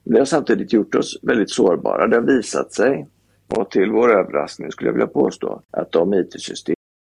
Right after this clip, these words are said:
som vi förlitar oss på för den här digitaliseringen, att de är, eh, väldigt svåra att säkra, att de har väldigt mycket sårbarheter i sig.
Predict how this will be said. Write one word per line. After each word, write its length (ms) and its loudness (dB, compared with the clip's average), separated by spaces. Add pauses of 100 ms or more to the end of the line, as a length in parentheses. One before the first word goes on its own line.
(140)
som 320 -2
vi 300 2
förlitar 420 2
oss 200 -2
på 240 2
för 60 -6
den 100 -4
här 60 -4
digitaliseringen, 680 -10
att 200 0
de 340 0 (120)
är, 480 0 (100)
eh, 360 0 (140)
väldigt 560 -2
svåra 380 0
att 100 -10
säkra, 420 -4
att 80 -8
de 260 0
har 360 0
väldigt 420 -4
mycket 240 -4
sårbarheter 960 -2
i 40 -12
sig. 200 -12